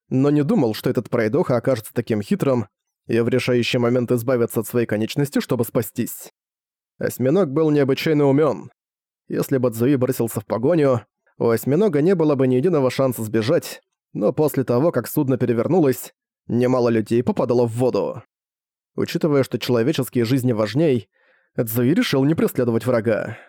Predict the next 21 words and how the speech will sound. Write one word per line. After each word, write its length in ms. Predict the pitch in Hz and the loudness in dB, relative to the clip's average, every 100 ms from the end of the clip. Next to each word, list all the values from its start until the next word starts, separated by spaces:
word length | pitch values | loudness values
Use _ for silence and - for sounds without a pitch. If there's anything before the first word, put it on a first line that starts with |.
| _ _ _ _ _ - | _ _ _ _ _ -6
«Можно 420 | 139 190 135 143 | -2 0 2 0
считать, 360 | - 131 147 | 0 -2 0
осьминогу 460 | 135 - 139 165 143 | 0 0 2 2 0
повезло!» 640 | 143 135 127 127 139 80 - _ _ _ _ _ _ - | 0 0 2 2 0 -2 -8 _ _ _ _ _ _ -4
Цзуи 340 | 117 107 143 240 | -4 -2 0 0
стремительно 560 | - 131 220 160 135 | 0 0 2 2 2
подплыл 380 | 117 - 208 214 | 0 -2 -2 -2
к 80 | - | 0
нижней 300 | 165 123 120 | 0 0 -2
части 300 | 180 175 131 | -2 -2 -2
перевернувшегося 840 | 135 120 120 143 135 120 117 107 | -2 0 0 -2 -2 -2 -2 -4
судна 540 | - 214 135 123 107 - _ _ | -2 0 2 0 0 -8 _ _
и 120 | - 113 | -4 -2
толкнул 500 | 143 120 147 208 151 | 0 0 2 2 4
его 180 | 131 | 4
обеими 380 | 127 120 147 139 | 2 2 2 2
руками. 640 | 127 120 143 117 92 71 - _ _ _ _ _ | 2 0 0 0 -2 -8 -14 _ _ _ _ _
Судно 440 | - - 127 127 117 | -10 -2 0 0 0
тотчас 340 | 127 131 117 | 0 -2 -4
перевернулось 560 | 123 120 117 127 120 104 | -2 2 2 2 2 0
обратно 560 | 110 156 151 143 135 | 0 0 2 2 0